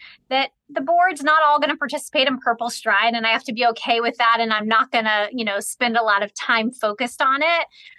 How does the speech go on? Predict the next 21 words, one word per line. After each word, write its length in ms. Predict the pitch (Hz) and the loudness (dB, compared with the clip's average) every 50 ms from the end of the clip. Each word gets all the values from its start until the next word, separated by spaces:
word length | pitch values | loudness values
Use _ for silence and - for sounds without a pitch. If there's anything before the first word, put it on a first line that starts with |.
| - _ _ | -20 _ _
But 140 | - 262 254 | -2 0 2
I 120 | 254 247 | 2 0
feel 280 | 247 - - 277 269 269 | -2 -2 -2 0 0 2
like 320 | 262 254 247 247 233 226 - _ _ _ _ | 2 2 2 0 -2 -8 -16 _ _ _ _
Peter, 720 | - - 302 311 311 285 254 240 233 233 233 233 226 233 - - - _ _ _ | -6 -4 -2 0 2 2 4 4 4 4 4 2 0 -2 -6 -16 -20 _ _ _
and 160 | 254 247 247 240 | -4 -2 -2 -2
then 100 | 247 247 | -2 -2
we 140 | 240 240 240 | -4 -4 -4
created 400 | - - 269 247 240 240 233 - | -4 -2 0 0 0 0 -2 -4
this 160 | 226 214 - | -4 -6 -6
subcommittee, 1040 | - - 285 269 262 247 - 269 285 233 226 220 220 202 220 220 220 233 240 226 - - _ _ _ _ _ _ _ _ _ _ _ - | -4 0 0 0 0 -2 -6 -4 -2 -2 -2 -2 -2 -4 -6 -8 -8 -8 -8 -8 -10 -14 _ _ _ _ _ _ _ _ _ _ _ -4
that 300 | 185 262 254 262 240 226 | -2 0 0 0 -2 -2
they've 320 | 262 269 294 330 349 262 | 0 2 2 2 2 0
re-inspired 840 | 247 262 277 277 262 262 254 277 - - - 262 247 247 240 226 226 254 | -2 -2 -2 0 0 0 -2 -4 -6 -2 0 2 2 4 2 2 0 -2
me 260 | 233 262 294 330 311 | -2 0 0 0 0
to 100 | 277 302 | -2 -4
say, 240 | - - 269 247 233 | -4 -2 0 0 2
"No, 160 | 240 262 349 453 440 381 320 294 370 | 2 2 4 4 6 6 6 4 4
actually, 280 | - - - 453 427 262 | 2 0 -2 -2 0 2
this 200 | 359 508 508 - | 0 0 2 2
is 160 | 554 523 | 0 0